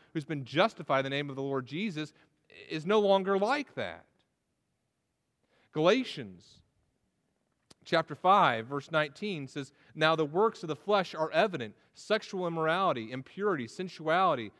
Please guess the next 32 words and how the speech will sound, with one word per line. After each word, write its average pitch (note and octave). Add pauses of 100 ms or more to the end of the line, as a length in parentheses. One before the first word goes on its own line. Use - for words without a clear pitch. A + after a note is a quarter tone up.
(140)
idolatry, C#3+
sorcery, F3+
enmity, D#3
strife, F3 (120)
jealousy, C#3+ (300)
fits G#3
of C#3+
anger, G#2+ (100)
rivalries, B2+ (180)
dissensions, C#3+ (180)
divisions, C3+ (220)
envy, E3 (240)
drunkenness, C3+
orgies, E3
and A2
things F3
like D3+
these. F3+
I C#3+
warn E3+
you, A#2 (220)
as C#3+
I D3
warned F#3
you G#3
before," F#3
and C3+
listen, F3
these C#3+
words E3+
are D3
hard, D3